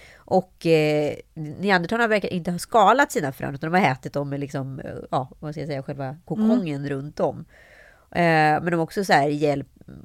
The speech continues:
Speaker 1: ibland mosat dem med hjälp av stenar. Och, eh, ja, de har testat att återskapa de här recepten. Eh, och det förklarar då varför neandertalarnas tänder var så nerfilade.
Speaker 2: Just
Speaker 1: för att de
Speaker 2: det.
Speaker 1: åt ju liksom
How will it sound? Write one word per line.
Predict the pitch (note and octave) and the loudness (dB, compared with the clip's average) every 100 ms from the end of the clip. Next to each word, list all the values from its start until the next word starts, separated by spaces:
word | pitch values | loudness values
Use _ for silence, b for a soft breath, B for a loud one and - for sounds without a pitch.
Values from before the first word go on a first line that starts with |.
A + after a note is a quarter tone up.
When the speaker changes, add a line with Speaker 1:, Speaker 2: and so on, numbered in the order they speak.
| - | -10
Speaker 1:
ibland | C3 D3+ D3 D3+ | -4 -2 -2 -2
mosat | D3+ C3 C#3 C3 | -6 -6 -8 -8
dem | C3+ | -6
med | C3+ | -6
hjälp | C#3 - B2+ | -6 -8 -12
av | |
stenar. | A#2 - D#3 B2+ C3+ - - - | -10 -6 -4 -4 -6 -6 -6 -4
Och, | - E3+ _ _ E3 | -2 -2 _ _ 0
eh, | D#3 D3+ D3 D3 - - - - - | 2 2 2 -2 -4 -14 -20 -20 -6
ja, | A3+ A3 B3+ - | 0 2 2 -2
de | B3 C#4+ | -8 -12
har | D4 D#4+ | -12 -10
testat | D#4+ D#4 B3+ | -8 -6 -4
att | A#3+ | 2
återskapa | B3+ A#3 A3+ D4 D#4+ A#3 | 2 2 0 0 2 2
de | |
här | D#3+ | 2
recepten. | D3 C#3+ - - - - - - | 0 -4 -6 -4 -4 -4 -10 -6
Eh, | D#3+ D#3 C#2 B1 A1+ - - | -4 -2 -2 -2 -4 -6 -10
och | - F3 - E3+ | -2 -2 -4 -8
det | F3+ G3 | -2 -2
förklarar | G3 F3+ D#3 | 0 2 2
då | D3+ D3+ | 2 -2
varför | D3 C#3 C#3 | -2 -4 -6
neandertalarnas | D3 C#3+ C#3 - C#3+ C#3+ - | -6 -4 -6 -4 -4 -4 -6
tänder | - A3+ F3+ C#3+ | 0 0 0 -6
var | G#2+ | -6
så | C3+ | -8
nerfilade. | D3 C3+ B2+ B2 _ _ - G#3+ E3+ C3+ | -10 -8 -10 -12 _ _ -4 -2 0 -2
Speaker 2:
Just | G#3+ F3 C#3+ | -2 -2 -2
Speaker 1:
för | D3 | -4
att | |
de | E3+ | -6
Speaker 2:
det. | F3 | -2
Speaker 1:
åt | D3+ C3 - | -2 -2 -6
ju | B2+ | -12
liksom | A#2 - B2 C3 | -12 -10 -10 -10